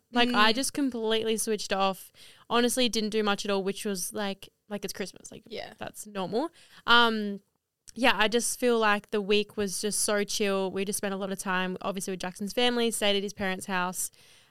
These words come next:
Speaker 1: ate incredible food, as we always do, um, filmed a few of his YouTube videos.
Speaker 2: Yeah.
Speaker 1: And,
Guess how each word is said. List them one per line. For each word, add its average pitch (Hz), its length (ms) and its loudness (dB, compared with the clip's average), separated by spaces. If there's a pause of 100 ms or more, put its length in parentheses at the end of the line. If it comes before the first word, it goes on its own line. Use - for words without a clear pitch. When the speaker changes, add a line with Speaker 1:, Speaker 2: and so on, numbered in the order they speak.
(120)
Speaker 1:
ate 226 220 2 (180)
incredible 226 440 2
food, 190 300 0
as 185 100 -4
we 190 80 -2
always 185 360 -2
do, 190 380 -2 (420)
um, 190 600 2
filmed 220 320 -2
a 208 40 -4
few 208 180 -4
of 185 80 -6
his 190 300 -6
YouTube 208 280 -6
videos. 190 840 -4 (320)
Speaker 2:
Yeah. 262 80 -8
Speaker 1:
And, 247 360 -8